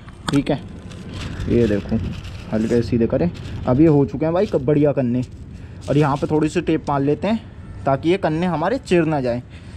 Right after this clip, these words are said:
जब ज़्यादा हवा होगी जब तो ये इसमें चिरेंगे शायद ये, और जब कम हवा होती है तो थोड़े चिरने के चांसेस ज़्यादा रहते हैं। अगर टाइट की बांधोगे तो वो भी नहीं चिरेंगे, आगे पतंग भी उड़ने लग गई।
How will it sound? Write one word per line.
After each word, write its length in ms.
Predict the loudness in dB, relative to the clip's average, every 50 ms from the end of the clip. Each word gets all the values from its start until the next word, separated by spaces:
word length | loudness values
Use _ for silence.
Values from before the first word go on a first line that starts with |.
| -16 -14 -14 -14 -14 -14 -14 -6 0 2
जब 180 | 2 2 4
ज़्यादा 280 | 2 2 2 2 2 2
हवा 160 | 2 2 4
होगी 280 | 4 2 2 0 0 0
जब 200 | 0 0 0 0
तो 80 | 0
ये 80 | 2 2
इसमें 260 | 2 0 0 -2 -2
चिरेंगे 420 | 0 2 2 2 2 2 0 0 0
शायद 320 | 2 2 2 2 2 0
ये, 240 | 0 0 0 0 -2 -4 -8 -14 -16 -18 -14 -8 -6
और 80 | -2 0
जब 160 | 0 0 2
कम 140 | 2 2 2
हवा 240 | 4 4 4 4 4
होती 260 | 2 2 0 0 -2
है 80 | -4 -4
तो 240 | -4 -2 -2 -2 0
थोड़े 220 | 0 2 2 0 0
चिरने 360 | 0 0 0 0 0 0 -2
के 60 | -2 0
चांसेस 360 | 0 0 0 0 0 0 0
ज़्यादा 180 | 2 2 2 4
रहते 260 | 2 0 0 -2 -2
हैं। 60 | -2
अगर 140 | -2 -2 -2 -2 0
टाइट 260 | 0 2 2 2 0
की 60 | 0 0
बांधोगे 320 | 0 0 2 2 2 2
तो 80 | 2 2
वो 120 | 2 2
भी 100 | 2 0
नहीं 140 | 0 0 0
चिरेंगे, 340 | 0 0 0 0 0 0 2
आगे 200 | 2 2 0 0
पतंग 300 | -2 -2 -2 -2 0 0
भी 80 | 2 2
उड़ने 300 | 2 2 0 0 0 0
लग 140 | 0 0 0
गई। 140 | -2 -2